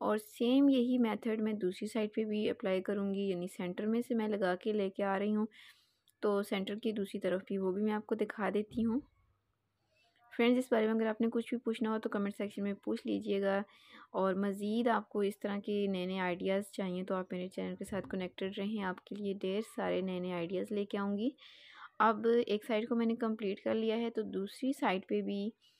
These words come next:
यहाँ ही, यहीं से सेंटर में से सिलाई लगानी स्टार्ट करूँगी। और ये जो निशान है, इसको यहाँ से भी डार्क कर लेती हूँ। इस निशान तक मैं सीधी सिलाई लेके आऊँगी।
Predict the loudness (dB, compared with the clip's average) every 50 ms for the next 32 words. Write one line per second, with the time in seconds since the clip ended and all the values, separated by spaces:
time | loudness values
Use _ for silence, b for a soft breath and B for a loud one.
0 | b b b b b -4 -2 0 0 0 0 2 2 0 0 0 -2 0 2 4
1 | 4 4 4 4 2 0 0 -2 -2 -2 -2 -2 0 0 0 0 0 -2 -4 -2
2 | 0 0 0 0 0 0 -2 -2 -4 -4 -4 -4 -4 -6 -4 -4 -4 -2 0 0
3 | 0 0 0 -2 -4 -6 _ _ _ _ _ _ _ _ _ _ _ _ _ _
4 | _ _ _ _ -2 2 4 4 4 2 2 0 0 0 2 2 0 0 0 -2
5 | -2 -2 0 0 0 -2 -2 -2 -2 -4 B B B B B -12 -12 -8 -4 -2
6 | -2 0 0 0 0 -2 -2 0 -2 0 0 0 0 0 0 0 -2 0 0 0
7 | 2 0 -2 -2 -4 -6 -4 -4 -4 -4 -2 2 2 2 2 2 0 0 0 0
8 | -2 -2 -2 -2 -4 -4 -2 -4 -4 -8 -8 -8 -4 -4 -4 -2 -4 -4 0 0
9 | 2 2 2 0 0 0 0 0 0 0 0 -2 -2 -2 -4